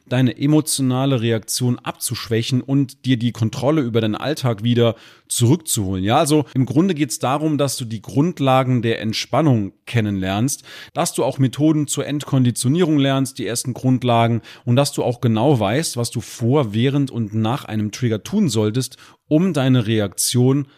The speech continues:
aufzulösen, um deine Reaktion abzuschwächen, um diese Verbindung aus Reiz,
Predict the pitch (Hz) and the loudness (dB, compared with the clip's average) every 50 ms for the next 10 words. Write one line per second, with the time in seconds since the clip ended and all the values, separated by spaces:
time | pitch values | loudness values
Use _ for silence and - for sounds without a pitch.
0 | _ _ _ _ _ _ - 123 151 160 - - - 123 110 107 101 101 95 107 | _ _ _ _ _ _ 2 2 2 2 0 -2 -4 -2 -2 -2 -2 -2 -4 -6
1 | - - 147 165 160 151 143 139 123 110 120 120 117 110 - - - 127 131 131 | -4 -4 -2 0 0 2 2 2 2 2 2 0 0 0 -2 -4 -2 0 0 -2
2 | - - - - - - - 110 - - 113 98 101 - - 98 - - 156 165 | -2 -4 -10 -12 -10 -10 -10 -10 -8 -8 -6 -6 -6 -6 -6 -8 -4 0 2 2
3 | 190 214 208 - _ _ - 139 131 120 127 113 - 120 120 104 147 175 196 175 | 2 2 -2 -4 _ _ -2 0 2 2 0 0 0 0 2 4 4 4 4 4
4 | 151 143 160 170 - - - - _ _ - 107 113 110 98 104 101 87 95 110 | 4 4 4 2 -2 -8 -16 -20 _ _ -4 -4 -2 -2 -2 -4 -2 0 0 2
5 | 131 165 190 - - - - | 0 0 -2 -4 -8 -10 -10